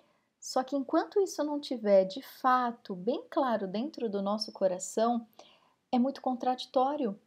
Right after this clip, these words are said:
Um mundo que mostra pra gente que a gente pode fazer qualquer coisa, uma geração profissional onde, graças às tecnologias e graças a essa,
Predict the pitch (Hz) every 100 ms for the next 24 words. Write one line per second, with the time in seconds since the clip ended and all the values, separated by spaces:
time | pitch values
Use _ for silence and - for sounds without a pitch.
0 | - 240 247 233 233 277 294 349 415 _
1 | _ _ - 254 269 - _ _ _ _
2 | _ _ - 220 220 220 311 - - -
3 | 226 208 208 - 214 208 - 196 - 202
4 | 190 196 196 190 - 175 175 190 277 320
5 | - - - - 214 226 226 233 226 -
6 | 247 - - 269 - - 226 208 240 294
7 | 233 214 214 208 - 196 196 170 202 220
8 | 233 226 214 214 220 220 208 196 185 190
9 | 214 247 226 202 202 180 190 226 254 220
10 | 214 196 190 202 - - - - 202 -
11 | 202 185 175 170